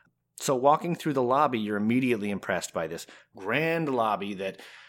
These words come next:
has brass accoutrement everywhere. It's, it's the tradition of grand hotels from that time.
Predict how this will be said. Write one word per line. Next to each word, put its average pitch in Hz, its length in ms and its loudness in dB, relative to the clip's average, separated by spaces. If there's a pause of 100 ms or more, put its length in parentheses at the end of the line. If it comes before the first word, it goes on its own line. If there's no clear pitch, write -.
(160)
has 110 720 2 (180)
brass 127 500 4
accoutrement 113 640 -2
everywhere. 80 680 -8
It's, 95 260 -8 (280)
it's - 260 -8
the 104 140 -6
tradition 110 500 -2
of 95 120 -2
grand 101 280 -4
hotels 92 380 -2
from 92 140 -8
that 82 180 -8
time. 78 360 -12